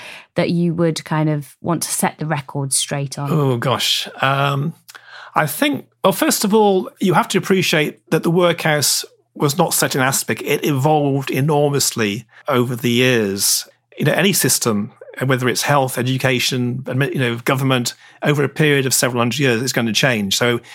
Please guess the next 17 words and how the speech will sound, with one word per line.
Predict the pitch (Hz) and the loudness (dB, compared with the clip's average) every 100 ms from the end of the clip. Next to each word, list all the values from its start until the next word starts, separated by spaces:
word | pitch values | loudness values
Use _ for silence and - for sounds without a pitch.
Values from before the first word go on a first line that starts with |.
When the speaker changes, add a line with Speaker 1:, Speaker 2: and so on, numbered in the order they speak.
| - - - - | -20 -18 -12 -2
Speaker 2:
having | 190 180 170 147 | 0 2 0 0
an | 170 | 2
idea | 147 151 135 139 131 | 2 2 2 2 2
that | 131 | 2
it | |
was | 147 165 | 0 2
like | 139 143 143 | 2 0 0
this, | 123 - - - _ _ _ _ _ - - | 0 0 0 -4 _ _ _ _ _ -20 -10
wherever | - 139 135 | 0 2 4
that | 123 - | 0 0
comes | 143 131 | 0 2
from, | - 127 110 113 _ _ _ - | 2 0 0 -4 _ _ _ -6
the | |
whole | 127 - 139 117 | -2 2 2 0
time | - 143 120 104 95 98 _ _ - | -2 0 0 -2 -4 -8 _ _ -6
is, | 120 110 | -2 -2
is, | 403 113 | -2 -2